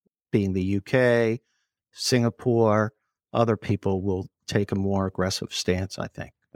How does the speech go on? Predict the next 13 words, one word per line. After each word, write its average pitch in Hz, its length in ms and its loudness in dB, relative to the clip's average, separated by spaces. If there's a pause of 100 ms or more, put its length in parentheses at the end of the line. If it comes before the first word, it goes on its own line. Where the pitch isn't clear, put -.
(100)
particularly 147 440 2
if 120 100 -2
they 110 140 0
see 123 260 0
that 107 160 -2
the 98 100 -2
Americans 101 500 -4
are 98 140 -8 (520)
recovering 98 540 0
money 101 380 -2 (400)
out 90 240 -4
of 82 100 -8
it - 140 -10